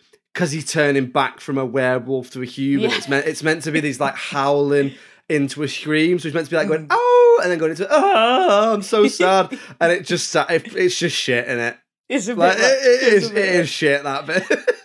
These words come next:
Speaker 2: It was.
Speaker 1: But you
Speaker 2: Um,
Speaker 1: are right. He is. He, I get the impression with Hugh Jackman, he, he just, he does go into everything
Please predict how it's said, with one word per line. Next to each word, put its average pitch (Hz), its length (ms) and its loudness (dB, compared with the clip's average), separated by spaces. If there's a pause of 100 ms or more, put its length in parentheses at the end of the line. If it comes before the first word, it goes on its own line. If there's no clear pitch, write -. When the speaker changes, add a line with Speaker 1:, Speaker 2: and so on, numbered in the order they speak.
(140)
Speaker 2:
It 190 80 -4
was. 156 300 -6 (100)
Speaker 1:
But 208 140 4
you 226 80 4
Speaker 2:
Um, 240 100 4
Speaker 1:
are 180 60 0
right. 185 200 0
He 175 220 0
is. 151 280 -4 (920)
He, 214 180 -6 (140)
I 190 80 -2
get 254 160 -2
the 247 80 -4
impression 202 300 0
with 139 80 -10
Hugh 156 100 -6
Jackman, 160 280 -2
he, 143 80 -2
he 151 120 -8
just, 143 160 -6
he 165 140 -8
does 160 240 -4
go 147 200 2
into 151 380 0
everything 123 760 -4